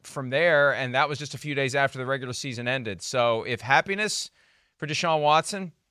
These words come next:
is a trade, and it sure seems like it is, then J J Watt, ipso facto, wants the Texans to trade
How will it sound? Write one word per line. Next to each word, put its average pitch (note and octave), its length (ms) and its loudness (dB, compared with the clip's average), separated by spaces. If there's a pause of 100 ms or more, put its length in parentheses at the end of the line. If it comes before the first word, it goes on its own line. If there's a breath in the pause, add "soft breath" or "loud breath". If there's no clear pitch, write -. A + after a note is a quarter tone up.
is B2+ 120 -6
a C3 60 -10
trade, C#3 400 0
and D3 120 -8
it G#2+ 40 -12
sure C#3+ 160 -8
seems B2 260 -10
like B2 200 0
it B2 80 -2
is, D3 240 -4
then A2+ 420 -4
J G2 220 -6
J A#2 160 -4
Watt, G2+ 340 -2
ipso B2 340 -6
facto, G#2+ 540 -8 (380 soft breath)
wants A2 340 -6
the A#2+ 80 -12
Texans G#2 560 -8
to G2+ 140 -14
trade G#2 480 -6